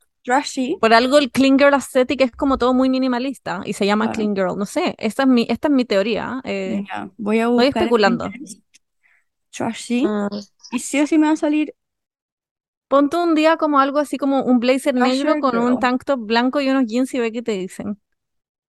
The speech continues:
Speaker 3: Y me dejo el
Speaker 1: Ah,
Speaker 3: pelo
Speaker 1: muy ustedes.
Speaker 3: sin lavar por tres semanas. Y la gente como, "Oh,
Speaker 2: Claro.
Speaker 3: te ves muy limpia".
Speaker 2: <laughs> Sí.
Speaker 3: <laughs>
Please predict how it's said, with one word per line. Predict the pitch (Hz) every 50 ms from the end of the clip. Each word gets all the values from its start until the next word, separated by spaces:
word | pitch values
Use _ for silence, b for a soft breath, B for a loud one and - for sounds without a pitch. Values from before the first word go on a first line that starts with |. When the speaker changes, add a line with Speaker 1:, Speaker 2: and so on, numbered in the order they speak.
| _ _ -
Speaker 3:
Y | 214 220 214
me | 208 208
dejo | 208 220 214 220 254
el | 254 247
Speaker 1:
Ah, |
Speaker 3:
pelo | 240 240 240 247 247 247
Speaker 1:
muy | - 294 370
ustedes. | 359 - 214 - 294 285 226 190 233 -
Speaker 3:
sin | - 233 220
lavar | 240 240 240 247 240
por | - 240 226
tres | - 220 240 233
semanas. | - 226 214 190 180 175 165 _ _ _ _ _ _ -
Y | -
la | 202 214
gente | 233 254 269
como, | 269 277 311 330 330
"Oh, | 294
Speaker 2:
Claro. |
Speaker 3:
te | 294 302
ves | 320 320
muy | 302 311 320
limpia". | 320 339 311 254 285 277 269 254 240 _ _ _ _ _ _ -
Speaker 2:
<laughs> | 349 320 - - -
Sí. | - 339 302 - - - 277 - _ _ _ _ _ _ _ _ _ _ _ _ _ -
Speaker 3:
<laughs> | 285 262 - 240 - 233 202 240 - - 233 - -